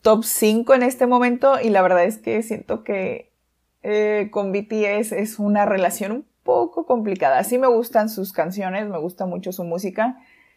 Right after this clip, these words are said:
pero no consumo tanto contenido de ellos, entonces no me considero como que army. Soy totalmente Agase. <laughs> Y sí me,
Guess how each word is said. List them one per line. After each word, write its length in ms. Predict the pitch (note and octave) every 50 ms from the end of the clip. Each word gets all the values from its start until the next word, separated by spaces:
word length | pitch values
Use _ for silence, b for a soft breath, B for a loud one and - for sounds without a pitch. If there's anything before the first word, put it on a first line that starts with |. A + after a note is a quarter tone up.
| b b b b _
pero 220 | G#3 G#3 F#3+ F#3+
no 220 | F#3+ G3 F#3+ F#3+ -
consumo 680 | G#3 G#3 G3 F#3+ - - G3+ G3 F#3 F3 F3+ - _ _
tanto 440 | F#3+ F#3 F3+ F#3 F#3 F#3 G3 F#3
contenido 600 | - F3+ F3+ D#3+ - E3+ D#3+ D#3+ D#3+ D#3+ D#3 F3 F3
de 180 | E3+ D#3+ D#3
ellos, 260 | D#3 D#3+ F#3 A3 C#4 D4
entonces 600 | C4+ F#3+ F#3+ F#3+ G#3+ G#3 A3+ A#3 A3+ A3+ A#3 A#3
no 280 | A#3 G#3+ G#3 G#3 G#3+ G#3
me 180 | G#3 G#3+ G#3 G#3
considero 720 | - G#3+ G#3 A3 A3 - G3+ F#3 F3 F3 E3 E3+ F3 F3+
como 240 | - F#3+ F#3 F3+ F3+
que 240 | - - E3+ - _ _
army. 500 | - F3+ D#3+ E3+ E3 D#3+ E3+ A3 A#3+ - _ b b b b b b b b b
Soy 340 | _ - G3 F#3 F#3+ F#3+ F#3+ F#3+ _
totalmente 680 | - F#3 F#3 - G3+ F#3+ F#3 G3 F#3+ F3+ F#3 G3 F3+
Agase. 460 | D#3+ D#3+ D3+ E3 - - - G#3+ G#3+ B B B B B B B B
<laughs> 140 | - - b b b b b b b b b b -
Y 420 | A#3 B3+ C#4 C#4 C4+ C#4 C#4 C#4 C#4 C4+ C#4 _ _ _ _ _
sí 120 | - C#4+ C4
me, 200 | C#4 C#4 C#4+